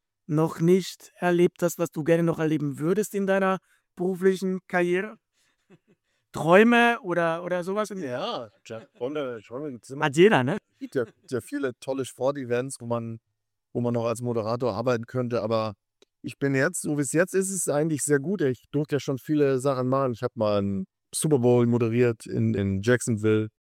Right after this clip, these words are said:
Speaker 2: Ich war bei der Leichtathletik, ich hab Tennis gemacht, ich hab jetzt Fußball gemacht, ich hab das Fußball-Endspiel Deutschland-Brasilien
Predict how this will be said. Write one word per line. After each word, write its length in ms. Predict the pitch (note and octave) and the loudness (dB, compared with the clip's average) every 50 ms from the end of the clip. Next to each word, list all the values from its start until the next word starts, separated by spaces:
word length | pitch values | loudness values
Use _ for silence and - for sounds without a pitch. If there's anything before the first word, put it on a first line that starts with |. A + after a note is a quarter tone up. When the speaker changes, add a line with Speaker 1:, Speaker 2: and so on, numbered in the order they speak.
| _ _ _ | _ _ _
Speaker 2:
Ich 60 | - A2+ | -4 -2
war 80 | G2+ | 0
bei 100 | G2+ G#2+ | 2 4
der 100 | A2 A2 | 4 6
Leichtathletik, 640 | G#2+ G#2+ A2+ A#2 A#2+ A2+ A2 A2 G#2+ G#2 - A2+ G#2+ _ | 6 6 4 4 4 4 4 4 2 0 -2 -6 -8 _
ich 100 | - - | -8 -8
hab 60 | G#2 - _ | -8 -8 _
Tennis 280 | - - A#2+ A#2+ A2+ - | -2 0 2 2 2 0
gemacht, 280 | - A2 G2+ G2 F#2+ - | -2 -2 0 0 -2 -2
ich 40 | - | -4
hab 80 | A2+ | -8
jetzt 480 | A2+ - - - - - - - - - | -8 -8 -8 -12 -14 -16 -18 -20 -12 -4
Fußball 320 | - D4+ C#4+ - - A#2 A2+ | -2 -2 0 2 2 2 4
gemacht, 300 | A2 A2 A2 A2 G2+ - - | 4 4 2 2 0 -2 -6
ich 60 | - A2 | -16 -18
hab 280 | - - - G#2 F#2+ - - | -12 -6 -4 -4 -4 -4 -2
das 560 | A2 G#2 - - - - - - - - _ _ _ _ - | -2 -2 -2 -2 -8 -10 -14 -18 -20 -20 _ _ _ _ -4
Fußball-Endspiel 800 | C#3+ B2+ B2 B2+ A#2 A#2 A#2+ B2 B2+ - - A#2+ A2+ A2+ A2 G#2 | -2 -2 0 2 0 2 0 -2 -2 -2 -2 -2 0 0 0 0
Deutschland-Brasilien 800 | G2+ A#2 A#2 - C3 A#2 A#2 A#2 A2 A#2+ C3 B2+ A#2+ A#2 A2+ | 0 0 0 0 0 0 0 0 0 2 2 4 4 4 2